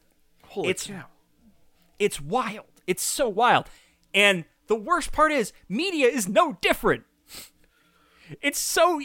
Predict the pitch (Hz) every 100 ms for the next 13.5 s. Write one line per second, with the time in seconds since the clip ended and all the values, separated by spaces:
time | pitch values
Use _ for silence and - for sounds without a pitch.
0 | - 285 330 302 - - 349 339 453 226
1 | - 254 - - 381 381 320 339 - 285
2 | 247 254 254 240 233 277 285 - 214 -
3 | 175 135 110 _ _ _ _ _ _ 196
4 | 247 - 196 196 165 156 156 202 143 165
5 | 160 202 196 - 151 - 139 151 175 -
6 | 175 170 - 143 127 143 127 117 113 110
7 | - 131 135 139 139 135 123 110 120 139
8 | 117 107 101 117 104 - 98 101 _ _
9 | _ _ _ _ _ _ _ _ _ -
10 | 208 269 247 - 190 254 269 254 220 214
11 | 170 175 180 156 151 - 123 101 95 123
12 | 123 _ _ 127 110 127 135 - - 185
13 | 208 113 _ 175 160